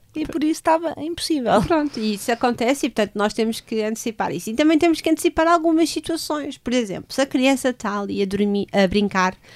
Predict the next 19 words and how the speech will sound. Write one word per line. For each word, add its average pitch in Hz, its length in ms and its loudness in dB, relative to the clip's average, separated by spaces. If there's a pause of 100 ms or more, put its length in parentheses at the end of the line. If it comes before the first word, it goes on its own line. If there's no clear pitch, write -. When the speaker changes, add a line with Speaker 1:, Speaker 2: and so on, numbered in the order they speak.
(280)
Speaker 2:
com 196 200 -2
os 208 100 0
amigos 202 300 0
no 190 100 0
parque - 340 -14 (380)
e 294 120 6
nós 294 220 4
sabemos 254 420 2
que 285 140 -4
daqui 254 240 -6
a 262 40 0
bocado 262 280 -4
vamos 285 160 -4
ter 294 100 -4
que 285 120 -4
ir 302 60 2
embora, 269 380 2
não 196 160 -10
é? 208 100 -14